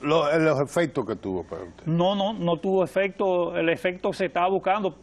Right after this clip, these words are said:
Speaker 2: por, por un problema que hay que resolver en Haití. Hay que documentar a los haitianos en Haití para que se puedan presentar aquí y buscar la posibilidad de que se le,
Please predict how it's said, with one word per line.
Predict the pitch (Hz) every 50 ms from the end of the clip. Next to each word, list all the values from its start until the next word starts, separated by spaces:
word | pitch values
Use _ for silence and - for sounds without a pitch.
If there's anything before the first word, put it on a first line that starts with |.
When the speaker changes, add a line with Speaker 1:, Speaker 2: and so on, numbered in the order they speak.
| - - -
Speaker 2:
por, | - 170 165 160 170
por | - - 165 170
un | 190 214
problema | 220 - 233 214 202 208 226 220 214 196 -
que | - 180
hay | 170 175 -
que | - 320 262
resolver | 262 262 - - 226 196 180 202 214 226
en | 220
Haití. | 226 208 180 139 - - 269 208 -
Hay | - 262 277
que | - - 302
documentar | 262 247 226 175 - 202 196 190 180 170 151 127 - 202 254 311 311 277
a | 240
los | 220 208 196 -
haitianos | 202 180 156 - - - 240 262 262 254
en | 247 247
Haití | 226 196 156 - 269 269
para | 214 214 196 190
que | 180 190
se | 151 175
puedan | 165 190 214 226 220
presentar | 226 233 - 262 240 208 208 240 240
aquí | 240 220 - - 285 247
y | 196 196
buscar | 185 180 160 - 202 202
la | 214 208 196
posibilidad | - 202 185 - 190 185 180 175 180 185 185 180 180
de | 175
que | 156 175
se | - - 170
le, | 160 160 143 -